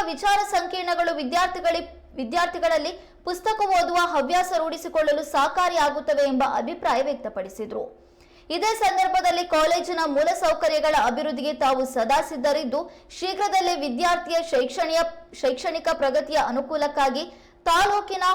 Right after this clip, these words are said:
ಹಲವು ಮಾರ್ಗಗಳಲ್ಲಿ ಕೆ ಎಸ್ ಆರ್ ಟಿ ಸಿ ಬಸ್ ಸಂಚಾರಕ್ಕೆ ಅನುವು ಮಾಡಿಕೊಡುವುದಾಗಿ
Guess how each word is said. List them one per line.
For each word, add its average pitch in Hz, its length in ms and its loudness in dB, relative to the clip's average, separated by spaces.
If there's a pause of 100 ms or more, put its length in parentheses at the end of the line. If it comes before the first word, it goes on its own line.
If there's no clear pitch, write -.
ಹಲವು 320 240 2
ಮಾರ್ಗಗಳಲ್ಲಿ 330 720 2
ಕೆ 285 100 -2
ಎಸ್ 254 220 2
ಆರ್ 330 140 2
ಟಿ 320 100 -8
ಸಿ 330 120 -6
ಬಸ್ 247 240 0
ಸಂಚಾರಕ್ಕೆ 285 600 2 (140)
ಅನುವು 320 260 -2
ಮಾಡಿಕೊಡುವುದಾಗಿ 285 800 2